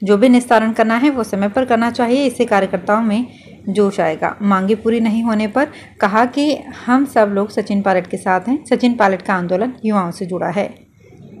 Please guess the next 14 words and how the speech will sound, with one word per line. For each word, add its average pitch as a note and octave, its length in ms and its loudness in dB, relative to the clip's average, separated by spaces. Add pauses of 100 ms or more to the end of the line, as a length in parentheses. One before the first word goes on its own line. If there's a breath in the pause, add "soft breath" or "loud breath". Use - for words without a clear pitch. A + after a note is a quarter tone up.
(920 soft breath)
इस C#4 180 4
साल C#4 180 8
भारतीय B3 520 4
पुनर्वास G#3+ 680 4
परिषद G3+ 360 0 (100)
की G3 100 0
ओर A3+ 120 4
से A#3 160 4
विशेष A#3+ 340 0
शिक्षा A3 320 0
के G#3+ 120 -2
डिप्लोमा G3+ 420 2
पाठ्यक्रमों G3 640 0
में G#3 220 0